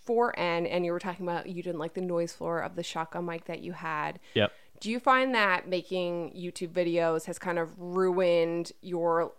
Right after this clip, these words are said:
Speaker 1: anal attention to detail? 'Cause I remember when we were doing, like, commercial projects before we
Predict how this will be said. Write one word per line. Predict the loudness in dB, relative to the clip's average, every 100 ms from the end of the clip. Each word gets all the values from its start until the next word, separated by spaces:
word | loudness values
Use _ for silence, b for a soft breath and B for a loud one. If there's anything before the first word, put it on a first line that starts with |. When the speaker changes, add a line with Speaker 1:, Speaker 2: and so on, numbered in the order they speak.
| 4
Speaker 1:
anal | 6 8 6 6 2
attention | -2 -6 -6 -4 -4
to | -4
detail? | -6 -2 2
'Cause | 6 8
I |
remember | 8 8 6 4
when | 4 2
we | 2 0 -2 -6 b b 0
were | 4
doing, | 6 6
like, | 4 2
commercial | 0 0 -2
projects | 0 2 0 -4
before | -8 -2 0 0
we | -2 -4 -6